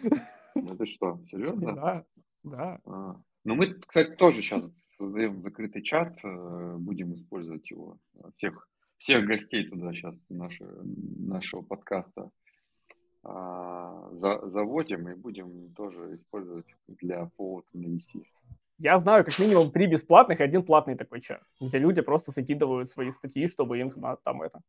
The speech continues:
Speaker 1: комментами обменяться.
Speaker 2: Ладно, потом расскажешь.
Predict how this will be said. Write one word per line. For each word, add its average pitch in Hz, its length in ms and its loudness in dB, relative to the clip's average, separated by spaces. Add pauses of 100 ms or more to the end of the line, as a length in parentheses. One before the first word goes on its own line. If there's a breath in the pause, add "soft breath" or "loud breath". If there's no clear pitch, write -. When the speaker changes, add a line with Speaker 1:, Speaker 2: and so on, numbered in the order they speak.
(440)
Speaker 1:
комментами 131 560 -2 (480)
обменяться. 131 600 -4 (760)
Speaker 2:
Ладно, 98 280 6
потом 113 280 -6
расскажешь. 101 520 -12